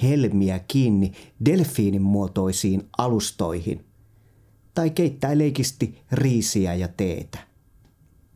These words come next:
Keskuksessa Sofia ja äiti odottavat jotain, mitä minä en ihan ymmärrä. Odotus kestää kauan ja on aika tylsää joskus.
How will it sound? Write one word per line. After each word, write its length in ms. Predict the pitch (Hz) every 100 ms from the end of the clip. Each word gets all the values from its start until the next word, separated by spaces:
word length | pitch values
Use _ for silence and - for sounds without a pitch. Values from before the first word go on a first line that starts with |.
| _ _ - - _
Keskuksessa 800 | - 190 - 220 - 123 - - 107 - - _ _ _ _
Sofia 500 | - - 185 196 135
ja 140 | 117 -
äiti 380 | 156 143 - -
odottavat 600 | 165 175 - 120 117 -
jotain, 560 | 156 147 123 104 104 - _ _ _ _ -
mitä 200 | 120 117
minä 340 | 120 123 117 -
en 220 | - 120 117
ihan 260 | 131 131 -
ymmärrä. 560 | 135 110 92 92 - 95 - _ _ _ _ _ _ _ _ _ _ _ - -
Odotus 340 | 135 135 117
kestää 400 | - - - 101
kauan 580 | 95 113 107 90 90 90 - _ _ _ _ _ - - - - _ _ _ _ _ _ _ -
ja 160 | 139 147
on 260 | 151 156 165
aika 280 | 139 135
tylsää 560 | 135 127 107 - 98 87
joskus. 560 | 90 101 - - -